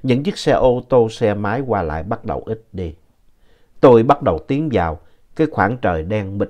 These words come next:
mù của đêm tối. Khi đi được chừng một phần năm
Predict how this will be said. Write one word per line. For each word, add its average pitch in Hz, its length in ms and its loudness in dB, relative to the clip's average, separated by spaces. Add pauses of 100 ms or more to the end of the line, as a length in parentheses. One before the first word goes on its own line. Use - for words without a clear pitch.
(100)
mù 85 260 -8
của 117 100 -8
đêm 92 220 -6
tối. 92 300 -8 (1700)
Khi 220 220 2
đi 175 120 2
được 120 260 2
chừng 101 420 -2
một 110 140 2
phần 95 340 -4
năm 117 320 -4